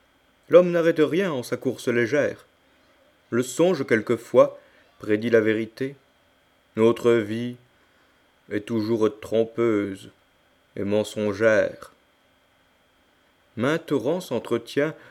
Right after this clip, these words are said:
en son rapide cours. On ne voit point tarir la source de son onde. Mais un homme étant mort, il est mort pour toujours, et ne marche jamais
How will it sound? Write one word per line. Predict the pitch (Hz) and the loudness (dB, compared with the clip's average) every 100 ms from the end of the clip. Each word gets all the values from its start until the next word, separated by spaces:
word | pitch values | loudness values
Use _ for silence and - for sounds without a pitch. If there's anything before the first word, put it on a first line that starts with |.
| _ | _
en | 113 | -8
son | 113 123 | -6 -2
rapide | 113 117 135 123 | 2 0 0 -8
cours. | 123 190 190 120 - _ _ _ _ _ _ _ _ _ _ _ _ - | -8 -6 -4 -4 -6 _ _ _ _ _ _ _ _ _ _ _ _ -6
On | 110 127 | -2 0
ne | 147 | 0
voit | 123 160 160 | 2 0 2
point | 185 196 | 0 0
tarir | 185 131 107 110 104 101 | 2 2 2 -4 -6 -4
la | 101 | -4
source | - 120 - - | -4 -8 -8 -8
de | 113 | -6
son | 110 117 113 | -4 -4 -2
onde. | 113 107 101 101 _ _ _ _ _ _ _ _ - | -2 -4 -8 -14 _ _ _ _ _ _ _ _ -6
Mais | 101 | 0
un | 107 113 | 2 4
homme | 123 127 127 127 _ _ _ _ _ _ _ | 4 2 -4 -12 _ _ _ _ _ _ _
étant | 104 98 - 101 | -16 -8 0 0
mort, | 104 107 113 113 - _ _ _ _ _ _ _ _ _ _ _ | 2 0 0 -2 -12 _ _ _ _ _ _ _ _ _ _ _
il | - 104 | -4 0
est | |
mort | 104 113 107 98 | 2 4 4 0
pour | - 113 110 - - | -6 -6 -6 -8 -10
toujours, | 127 110 123 107 101 - - _ _ _ _ _ _ _ _ - | -8 -6 -6 -6 -10 -16 -20 _ _ _ _ _ _ _ _ -4
et | 107 | 0
ne | |
marche | 117 123 123 - | 4 2 0 -6
jamais | 113 110 123 117 110 | 0 2 2 2 0